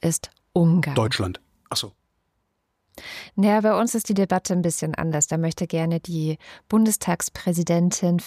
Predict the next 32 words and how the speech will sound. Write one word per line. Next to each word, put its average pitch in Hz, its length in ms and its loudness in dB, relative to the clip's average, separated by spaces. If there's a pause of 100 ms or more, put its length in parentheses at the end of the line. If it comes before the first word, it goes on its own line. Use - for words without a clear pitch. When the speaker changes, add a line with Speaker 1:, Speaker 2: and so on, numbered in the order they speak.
(120)
Speaker 1:
ihrer 180 320 0
Bundestagsverwaltung 170 1200 0
verbieten, 180 640 -2 (600)
sozusagen 170 640 -2
offiziell 175 960 2 (180)
an, 143 520 2
Speaker 2:
Mhm. 131 40 0
Speaker 1:
äh, 147 320 2
dem 143 200 0
Christopher - 420 -2
Street - 260 -2
Day 135 140 -4
teilzunehmen. 135 640 -4
Ich - 120 -8
glaub, - 180 -4
privat 160 440 0
dürfen 160 200 0
die 151 80 2
dahin. 135 420 -2 (440)
Speaker 2:
Angeblich 113 480 -2
aus - 160 0
Gründen 127 300 2
der 110 100 4
Neutralität. 113 880 0 (360)
Speaker 1:
Ja. 107 120 0
Speaker 2:
Äh, - 20 2
und 110 180 2
wenn 117 120 2
man 113 160 2
dann 113 180 2
mal, 107 480 2
ähm, 90 640 -2